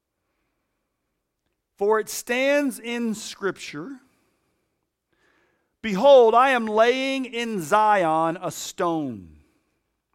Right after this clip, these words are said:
a cornerstone, chosen and precious. And whoever believes in him will not be put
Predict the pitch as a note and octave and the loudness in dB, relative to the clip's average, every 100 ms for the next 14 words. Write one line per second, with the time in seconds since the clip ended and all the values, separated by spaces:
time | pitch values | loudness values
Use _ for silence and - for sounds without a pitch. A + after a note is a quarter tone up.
0 | _ _ - _ _ _ _ _ _ F3+ | _ _ -20 _ _ _ _ _ _ -8
1 | - C#4 D4+ B3 - - E3+ D3 E3+ G#3+ | -2 0 2 0 -4 -4 -4 -2 -4 -8
2 | A3 _ _ - B3+ B3 B3+ A3+ D3 C#3+ | -14 _ _ -10 -2 0 0 -2 -6 -6
3 | C3+ D#3+ F#3 F#3 F3 E3+ G3 E3+ - A2 | -4 -8 -10 -10 -10 -6 -4 -4 -8 -18
4 | - - - _ _ _ _ _ _ _ | -20 -20 -20 _ _ _ _ _ _ _
5 | _ _ _ _ - G#3+ A#3 C4+ D4+ E4 | _ _ _ _ -8 -4 4 6 6 2
6 | D#4 A#3+ G3+ D3+ D#3+ E3 F3+ G3+ F#3+ F3 | 0 0 -2 -4 -4 -2 -2 -4 -10 -10
7 | G#3 C#4 C4+ B3 A#3+ D4+ D#4 F#3+ E3 G#3+ | -6 -4 -4 -4 -2 2 4 4 2 -2
8 | A#3 E3 G#3 A3 G#3+ - C4 D3+ C#3 - | -16 -14 -10 -10 -12 -8 -4 -2 -4 -8
9 | - | -20